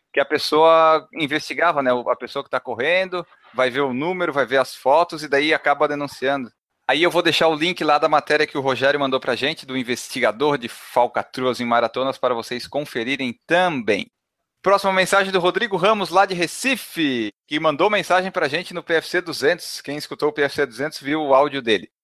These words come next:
"Fala, galera do P F C, gostaria de recomendar dois filmes sobre corrida. Gun Runners, lançado em dois mil e quinze, disponível no Netflix, que retrata a vida de dois jovens do Quênia que faziam parte de um grupo de ladrões de gado e resolvem trocar suas armas por tênis de corridas.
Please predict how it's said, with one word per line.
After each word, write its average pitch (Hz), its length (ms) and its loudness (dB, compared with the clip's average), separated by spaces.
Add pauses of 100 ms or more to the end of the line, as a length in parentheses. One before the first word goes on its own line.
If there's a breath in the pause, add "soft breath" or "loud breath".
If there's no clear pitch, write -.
(140)
"Fala, 240 400 2
galera 202 320 4
do 185 120 -2
P 185 120 -4
F 165 180 -2
C, 135 220 -2
gostaria 175 380 -6
de 214 80 -4
recomendar 190 440 0
dois 214 300 0
filmes 208 320 -8
sobre 165 260 -4
corrida. 113 440 -8 (260)
Gun 185 280 0
Runners, 208 420 4
lançado 165 340 0
em 170 40 -10
dois 151 180 -6
mil 151 100 -8
e 139 40 -20
quinze, 196 260 -8
disponível 151 460 -6
no 135 80 -6
Netflix, 143 560 -6
que 147 100 -10
retrata 143 340 -2
a 131 40 -6
vida 139 160 -6
de 127 80 -14
dois 131 280 0
jovens 131 380 0
do 107 80 -12
Quênia 175 320 0
que - 100 -8
faziam 123 360 -4 (100)
parte 151 340 0
de 127 120 -10
um 120 60 -6
grupo 139 280 -6
de 143 80 -10
ladrões 127 400 0
de 123 80 -6
gado 127 300 0
e - 20 -4
resolvem 127 400 0
trocar 120 320 -4
suas 120 340 -2
armas 127 300 0
por - 180 -20
tênis 117 280 -6
de 110 100 -12
corridas. 175 800 -2